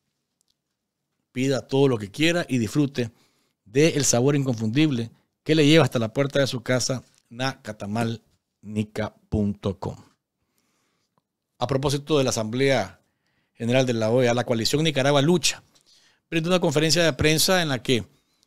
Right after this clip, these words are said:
planteó, eh, los puntos esenciales por los que se están cabildeando. Son veintitrés organizaciones de la sociedad civil que conforman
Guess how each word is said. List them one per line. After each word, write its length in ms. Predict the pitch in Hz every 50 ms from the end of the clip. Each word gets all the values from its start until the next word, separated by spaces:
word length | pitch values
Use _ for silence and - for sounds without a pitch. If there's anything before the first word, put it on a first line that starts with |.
| _ _ _
planteó, 680 | - 131 127 120 117 - 143 147 165 175 175 170 - _ _ _ _ _ _ _ _ _ _ _ _ _
eh, 500 | 101 101 98 95 90 76 58 - - - - - - - _ _ _ _ _ _ _ _ _ _
los 240 | _ - 131 120 -
puntos 360 | - 175 196 208 - 202 190
esenciales 680 | 180 160 143 123 - - 156 160 175 180 170 156 139 - - _
por 120 | - 135
los 100 | 135 120
que 80 | - 123
se 80 | 113 113
están 320 | 104 - - 147 156 151
cabildeando. 400 | - 135 123 113 110 135 127 117
Son 140 | - 147 151
veintitrés 520 | 175 160 - 135 120 - 147 165 151 139 - - _ _ _ _ _ _ _ _ _ _ _ _ _ _
organizaciones 560 | 135 131 123 123 117 110 104 104 135 147 151
de 60 | 151
la 80 | 143 117
sociedad 340 | 120 113 101 110 110 123 117
civil 260 | 127 131 135 135 135
que 120 | 139 127
conforman 640 | 113 110 101 104 123 135 131 135 143 139 139 135